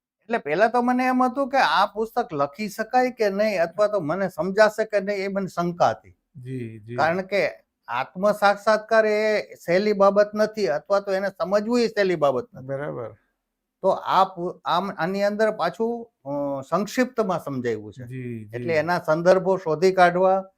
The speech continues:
Speaker 1: અને એ સંદર્ભને પાછા અમલમાં મૂકવા અને એને આપણે અનુભવીએ ત્યારે લખીએ.
Speaker 2: બરાબર.
Speaker 1: એટલે ધીરે ધીરે એ અનુભવમાંથી પસાર થતા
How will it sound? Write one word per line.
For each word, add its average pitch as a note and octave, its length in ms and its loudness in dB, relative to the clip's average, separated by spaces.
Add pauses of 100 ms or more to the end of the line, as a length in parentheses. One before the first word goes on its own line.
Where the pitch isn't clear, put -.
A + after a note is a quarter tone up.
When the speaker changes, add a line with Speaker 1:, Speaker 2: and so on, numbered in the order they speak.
(220)
Speaker 1:
અને D3+ 160 -6
એ D3 160 -2
સંદર્ભને F3 800 0
પાછા F3 760 -2 (180)
અમલમાં F#3 540 4
મૂકવા F#3 580 2 (320)
અને D3+ 200 -6
એને D3+ 400 -2 (260)
આપણે F#3 360 -6
અનુભવીએ E3+ 600 4
ત્યારે F3+ 340 8
લખીએ. D#3 420 2 (300)
Speaker 2:
બરાબર. B2+ 600 -10
Speaker 1:
એટલે F3+ 200 0
ધીરે E3+ 280 0
ધીરે G#3 540 2
એ - 20 4
અનુભવમાંથી G#3 720 2
પસાર F#3+ 400 -6
થતા G3+ 460 -2